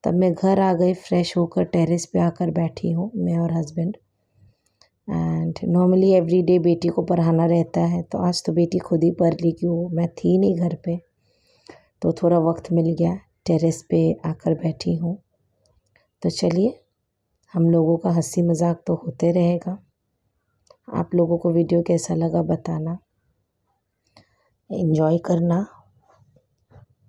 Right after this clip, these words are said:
अच्छा लगा वीडियो तो प्लीज़, प्लीज़ एक लाइक, कमेंट, शेयर करना। जो नए हो मेरे चैनल पे, सब्सक्राइब कर दो। जो Facebook से देख रहे हो, प्लीज़ फॉलो करना। Do support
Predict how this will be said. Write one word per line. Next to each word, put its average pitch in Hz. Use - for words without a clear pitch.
अच्छा -
लगा 180
वीडियो 180
तो 185
प्लीज़, 233
प्लीज़ 208
एक 175
लाइक, 170
कमेंट, 170
शेयर 170
करना। 180
जो 175
नए 170
हो 190
मेरे 190
चैनल 185
पे, 190
सब्सक्राइब 170
कर 175
दो। 196
जो 175
Facebook 170
से 202
देख 175
रहे 175
हो, 185
प्लीज़ 196
फॉलो 175
करना। 170
Do 175
support 180